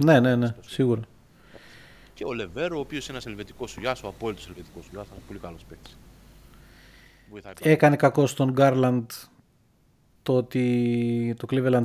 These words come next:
Speaker 1: πήρε τον Donovan Mitchell;
Speaker 2: Ε,
Speaker 1: Του
Speaker 2: πιστεύω
Speaker 1: στέρισε, δηλαδή;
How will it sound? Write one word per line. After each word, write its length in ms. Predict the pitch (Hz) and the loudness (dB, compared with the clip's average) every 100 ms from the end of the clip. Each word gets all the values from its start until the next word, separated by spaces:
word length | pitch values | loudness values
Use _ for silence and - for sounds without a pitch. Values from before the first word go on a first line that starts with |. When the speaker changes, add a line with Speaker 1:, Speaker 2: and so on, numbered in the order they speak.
| - | 2
Speaker 1:
πήρε 240 | 127 123 | 2 2
τον 320 | 113 120 117 117 | 2 0 0 2
Donovan 320 | 120 117 117 | 2 2 -2
Mitchell; 240 | 127 120 101 _ _ _ _ _ _ _ _ _ _ _ _ _ _ _ _ _ | -4 -6 -8 _ _ _ _ _ _ _ _ _ _ _ _ _ _ _ _ _
Speaker 2:
Ε, 500 | 202 190 180 180 175 | -14 -12 -12 -12 -14
Speaker 1:
Του 120 | 165 160 | -16 -18
Speaker 2:
πιστεύω 200 | - 117 | -4 -4
Speaker 1:
στέρισε, 540 | - 131 135 127 - 120 | 4 6 6 6 2 2
δηλαδή; 960 | 123 123 117 127 123 123 123 120 117 | 4 4 4 2 2 2 2 0 -4